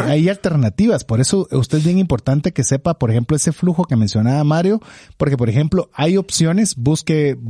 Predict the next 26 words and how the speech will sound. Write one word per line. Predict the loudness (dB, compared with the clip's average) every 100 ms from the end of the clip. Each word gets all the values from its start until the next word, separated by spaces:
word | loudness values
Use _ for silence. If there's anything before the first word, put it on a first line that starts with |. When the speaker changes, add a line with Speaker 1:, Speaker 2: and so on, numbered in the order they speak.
| -10 -10 -8 -2
Speaker 2:
que, | -2
¿cuál | 0 -2
es? | -2 -2
Speaker 1:
Factoring. | -2 0 0 -2
Speaker 2:
Blockchain, | -4 -4 0
no, | 0 2
Speaker 1:
No. | 2
Speaker 2:
lo | 2
de | 2 2 0
cash | -2 -2 0
on | 0
delivery. | 0 2 2 0 -2 -10 _ _ _
Que | 0
hay, | 0
Speaker 1:
Ah, | 0 -2
Speaker 2:
hay | 0
Speaker 1:
sí. |
Speaker 2:
alternativas | 0 -2 -2 -2 2 2 2
que | -2
están | -2 0
montadas | 2 0 0 0 0
sobre | -2 0 2
blockchain, | 2 0 -2 -2 -2
que | -2 -2
puede | 0
buscarla | 0 -2 -2 -2 0 -2 -4